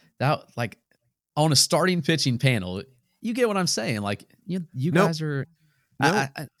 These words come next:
Speaker 1: well, I appreciate, well, you gave me confidence, and I appreciate that. And once we got rolling, I felt good.
Speaker 2: It was easy.
Speaker 1: And
Speaker 2: Yeah, right.
Speaker 1: yeah.
Speaker 2: It's
Speaker 1: Yeah.
Speaker 2: like, "All right, cool. There's Kay, Kay Cavalli. Can you tell me about Kay Cavalli,
Speaker 1: <laughs>
Speaker 2: please? Thank you so much. I don't know this."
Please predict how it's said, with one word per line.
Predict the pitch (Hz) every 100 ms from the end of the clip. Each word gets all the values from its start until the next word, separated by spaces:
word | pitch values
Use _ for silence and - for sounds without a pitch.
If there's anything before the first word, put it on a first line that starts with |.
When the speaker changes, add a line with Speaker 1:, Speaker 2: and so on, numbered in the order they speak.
| _
Speaker 1:
well, | 180
I | 165
appreciate, | 143 - 190 - -
well, | 160
you | 131 185
gave | 165 147
me | 135
confidence, | 120 95 64 92 -
and | 104
I |
appreciate | 95 - 139 - 110 101 95
that. | 90 90 95 _ _ _ _ -
And | 110 104 98 - _ _ -
once | 127 139
we |
got | 135 123
rolling, | 123 117 117 113 110 -
I |
felt | 110 120 117 -
good. | 101 98 214
Speaker 2:
It |
was | 285
easy. | 392 302 107
Speaker 1:
And | 98
Speaker 2:
Yeah, | 151 - 92
right. | 196 226 117
Speaker 1:
yeah. | 104 - _ _ _
Speaker 2:
It's | -
Speaker 1:
Yeah. |
Speaker 2:
like, | 170 127
"All | 196
right, | 165
cool. | - 214
There's | 131 143 151
Kay, | - 165 160
Kay | 151 202
Cavalli. | 170 147 156 135 123
Can | 135
you |
tell | 135 156
me |
about | 160 139
Kay | - 147
Cavalli, | 147 143 139 135
Speaker 1:
<laughs> | 127
Speaker 2:
please? | 131 185 - -
Thank | 127 123
you | 147
so | 147 147
much. | 170 131 - -
I | 131
don't | 135 175 -
know | 117 123
this." | - 180 -